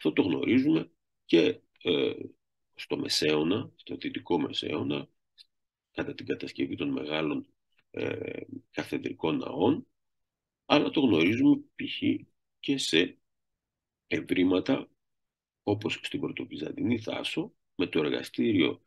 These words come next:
της ανακαίνησης ενός μεγάλου τρικλινίου, που περιλάμβανε εκτός από τα ικριώματα, κλιβάνους και εργαστηριακές εστίες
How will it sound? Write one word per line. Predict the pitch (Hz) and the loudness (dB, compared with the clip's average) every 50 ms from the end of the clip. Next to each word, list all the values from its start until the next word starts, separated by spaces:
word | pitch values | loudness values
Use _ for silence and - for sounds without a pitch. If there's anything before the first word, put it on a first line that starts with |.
| _ _ | _ _
της | - - - | -10 -6 -2
ανακαίνησης | 85 76 69 65 - - 92 95 92 82 - - - - | 0 0 0 -2 0 0 0 0 0 -2 -4 -6 -6 -6
ενός | 65 80 90 90 | -4 -2 -2 -2
μεγάλου | 80 71 73 80 90 92 87 - | -2 -2 -2 0 0 0 -2 -4
τρικλινίου, | - - - - - - - - - 104 - - - _ _ - _ _ | -6 -8 -10 -8 -8 -8 -6 -4 -2 -2 -2 -4 -6 _ _ -20 _ _
που | - - 139 | -10 -8 0
περιλάμβανε | - 110 98 95 92 98 107 117 139 127 104 85 - - - | 4 4 4 6 6 4 4 2 2 0 0 0 0 0 0
εκτός | - - - - - 147 131 | -2 -6 -4 -2 0 0 0
από | 123 - - | 0 -2 -4
τα | - - 69 | -4 -4 -4
ικριώματα, | - - - - - - - - - - 60 - - - - - _ _ _ _ _ _ _ | -4 -4 -4 -4 -4 -2 -2 -2 -2 -4 -4 -4 -6 -8 -8 -8 _ _ _ _ _ _ _
κλιβάνους | - 156 143 - - 82 92 101 107 107 107 | 4 6 6 6 6 4 2 2 2 0 -2
και | - 82 | -2 -2
εργαστηριακές | 80 78 73 67 67 - - 76 73 71 - - - - - - - | -2 0 -2 -2 -4 -4 -4 -2 -2 0 -2 -2 -4 -4 -4 -4 -4
εστίες | - - - - - 180 - - 143 - | -8 -10 -8 -4 -2 0 0 -2 -4 -8